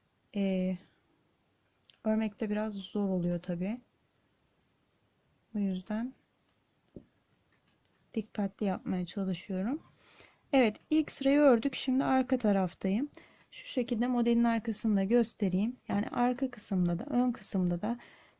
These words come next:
yaptığımız şey aynısı olacak. Şu gördüğünüz kısımlar haroşa olarak devam ediyor. Bizim modelimizi koyduğumuz kısımlardaysa düz örgü var. Yapacağımız işlem şu olacak. Hemen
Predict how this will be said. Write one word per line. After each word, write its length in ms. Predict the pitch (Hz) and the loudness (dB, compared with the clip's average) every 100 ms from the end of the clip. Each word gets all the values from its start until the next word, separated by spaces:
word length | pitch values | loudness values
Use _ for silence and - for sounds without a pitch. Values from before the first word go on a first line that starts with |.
| - | 2
yaptığımız 680 | 262 262 - 214 202 185 | 2 2 0 2 4 2
şey 440 | - - 240 247 285 _ _ _ _ _ _ _ - | -2 0 4 4 2 _ _ _ _ _ _ _ 2
aynısı 480 | 262 233 196 - 180 | 6 6 4 2 0
olacak. 500 | 175 165 226 285 - _ _ _ | 0 0 -2 -2 -8 _ _ _
Şu 240 | - - | -4 0
gördüğünüz 560 | 247 240 220 208 208 208 | 4 4 4 4 4 2
kısımlar 600 | - 247 - 190 190 240 | -2 -2 2 2 4 2
haroşa 420 | 240 233 233 - | 4 6 6 4
olarak 420 | 185 170 165 - | 2 2 0 -2
devam 340 | 202 185 175 165 | -2 0 2 2
ediyor. 360 | 160 190 247 302 - - - _ | 0 0 -2 -4 -14 -20 -20 _
Bizim 300 | 294 233 202 | 2 4 4
modelimizi 580 | 226 262 240 220 196 175 | 4 6 6 6 4 2
koyduğumuz 540 | - 247 214 202 196 | 4 4 6 6 4
kısımlardaysa 1120 | - 254 - 240 208 185 170 175 175 - 277 240 | 2 -2 6 8 8 6 4 2 0 0 0 4
düz 180 | 262 | 6
örgü 340 | 208 180 160 165 | 8 8 6 0
var. 280 | - - - _ _ - - _ - | -6 -10 -12 _ _ -20 -20 _ -6
Yapacağımız 480 | 349 302 294 285 | 0 6 8 8
işlem 400 | 294 277 269 294 | 6 4 2 2
şu 160 | - 262 | 4 4
olacak. 640 | 226 175 - 190 247 - _ _ _ - - _ - | 4 4 0 -4 -4 -12 _ _ _ -20 -20 _ -2
Hemen 480 | 311 294 240 233 | 4 6 6 2